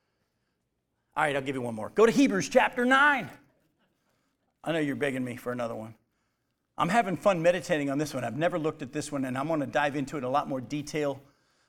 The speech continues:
But in Hebrews chapter nine, look at verse twenty-eight.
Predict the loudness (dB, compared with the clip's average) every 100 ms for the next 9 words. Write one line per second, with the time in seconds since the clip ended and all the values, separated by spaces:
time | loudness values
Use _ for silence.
0 | 0 0 0 -2 -2 -2 -2 2 2 2
1 | -2 0 0 0 -2 -2 -4 -2 -4 -2
2 | -2 -2 -4 -12